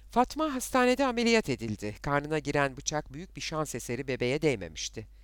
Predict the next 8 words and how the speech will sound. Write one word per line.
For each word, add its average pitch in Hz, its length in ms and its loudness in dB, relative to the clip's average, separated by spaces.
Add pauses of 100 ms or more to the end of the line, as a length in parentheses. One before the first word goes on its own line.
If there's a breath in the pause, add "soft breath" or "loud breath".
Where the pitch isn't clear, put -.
(220 soft breath)
Bebek 202 280 0
de 135 100 0
denemezdi 113 560 -2
herhalde 113 460 2
buna. 104 200 -12 (160)
Olsa 160 340 -10
olsa 139 320 -8
cenindi. 113 500 -6